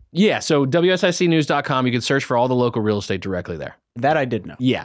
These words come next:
Speaker 1: and so then there's also the option, like, if, well, when you're searching, like, you can fill out a form, it's gonna prompt you, and you're gonna say, "Oh, cool."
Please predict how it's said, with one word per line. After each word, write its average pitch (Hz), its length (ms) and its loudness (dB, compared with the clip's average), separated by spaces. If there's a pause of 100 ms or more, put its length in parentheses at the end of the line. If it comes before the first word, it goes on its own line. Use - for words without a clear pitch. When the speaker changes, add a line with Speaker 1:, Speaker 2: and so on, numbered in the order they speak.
Speaker 1:
and 131 200 -2
so 143 120 0
then 131 160 2
there's 123 180 0
also 147 340 0
the 127 100 -2
option, 127 320 -2
like, 110 140 -4
if, 107 120 -8
well, 117 240 -6
when 120 160 0
you're 101 120 -4
searching, 143 360 -4
like, 107 300 -6 (160)
you 131 140 -6
can 123 100 -4
fill 127 160 0
out 104 80 0
a 92 40 -8
form, 98 560 -6
it's 107 120 -12
gonna 98 140 -8
prompt 113 340 -2
you, 82 180 -12 (720)
and 113 120 -2
you're 110 80 -2
gonna 104 120 -4
say, 101 220 -4
"Oh, 196 340 -2
cool." - 300 -4